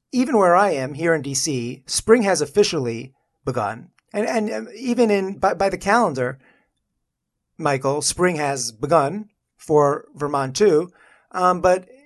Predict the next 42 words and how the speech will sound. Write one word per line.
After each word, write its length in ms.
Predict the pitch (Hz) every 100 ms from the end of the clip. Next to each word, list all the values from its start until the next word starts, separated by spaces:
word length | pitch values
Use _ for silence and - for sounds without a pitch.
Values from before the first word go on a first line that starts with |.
| 302
even 440 | 311 - 262 240 226
down 200 | 196 180
here 220 | 180 180
in 100 | 160
D 120 | 139
C, 480 | 151 - 196 160 160 _ _ _ _ _ _ _ _ _ _
we 140 | 202 208
don't 180 | 190 156
really 260 | 170 151
have, 280 | 143 139 120 -
have 200 | 143 113
the 280 | 120 113 -
wild 460 | 151 147 147 139 131
growth 340 | 131 147 151
spurts, 440 | - - 135 135 135
you 60 |
know, 500 | 131 127 127 127 131 -
and 300 | 131 147 151
a 40 |
lot 180 | 147 147
of 80 | 143
things 180 | 143
haven't 220 | 139 135 127
bloomed 360 | 123 139 151 127
yet. 260 | 117 117 - - -
It's 160 | 151
still 200 | - 190
a 40 | 160
little 220 | 147 147
bit 160 | 139 -
early. 380 | 160 151 113
So 400 | 110 165 160 170
before 800 | - 170 - - 170 185 208 247 - - _
spring 380 | - - 170 185
starts, 460 | - 202 226 - -
come 180 | 165
up 160 | 185 190
with 160 | 185 175
your 160 | 185
spring 440 | 185 - 170 196 196
shooting 340 | - 208 220
plan. 540 | 196 214 202 120 117